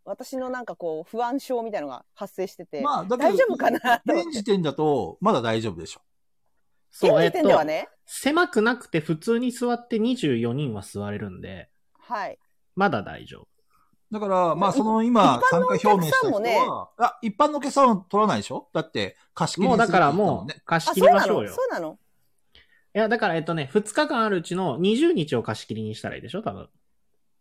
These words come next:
Speaker 1: あ、はいはいはいはい。
Speaker 3: 十九にみんなつくんですよね、多分。
Speaker 1: はい。十九の一応夕方って勝手に告知しちゃったけど。
Speaker 3: うんう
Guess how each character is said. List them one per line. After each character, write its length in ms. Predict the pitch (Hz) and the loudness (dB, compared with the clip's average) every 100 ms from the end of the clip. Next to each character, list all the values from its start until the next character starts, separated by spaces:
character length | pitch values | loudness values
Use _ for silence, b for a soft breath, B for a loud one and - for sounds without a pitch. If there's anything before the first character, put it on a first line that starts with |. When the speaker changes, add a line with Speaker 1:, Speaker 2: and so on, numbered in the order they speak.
| - | -2
Speaker 1:
あ、 100 | 330 | 0
は 40 | |
い 40 | 214 | 0
は 60 | |
い 20 | |
は 0 | |
い 20 | - | 0
は 0 | |
い。 40 | |
Speaker 3:
十 120 | 302 | 2
九 60 | 285 | 2
に 100 | 180 | 4
み 120 | 151 | 2
ん 20 | |
な 100 | 135 | 0
つ 100 | - | -2
く 120 | - | -6
ん 20 | 101 | -6
で 80 | |
す 100 | 95 | -8
よ 60 | 120 | -10
ね、 80 | 196 | -8
多 100 | 120 | -8
分。 140 | - - _ _ _ _ | -10 -20 _ _ _ _
Speaker 1:
は 200 | - 370 | -6 -2
い。 160 | 214 - _ _ | -4 -6 _ _
十 160 | 285 330 | -10 -6
九 240 | 392 392 | -4 -6
の 360 | 330 285 262 214 | -6 -6 -6 -8
一 240 | 214 - | -10 -6
応 60 | 294 | -4
夕 220 | 247 277 | -2 -2
方 200 | 294 311 | -2 -4
っ 40 | |
て 80 | 302 | -6
勝 160 | 285 220 | -10 -6
手 100 | 269 | -6
に 60 | |
告 240 | 285 247 285 | -6 -8 -10
知 120 | 320 | -10
し 100 | - | -10
ち 60 | 330 | -10
ゃ 40 | |
っ 60 | 294 | -8
た 100 | 320 | -10
け 120 | 285 | -8
ど。 320 | 170 160 127 - | -6 -6 -8 -10
Speaker 3:
う 40 | |
ん 40 | |
う 40 | 190 | -8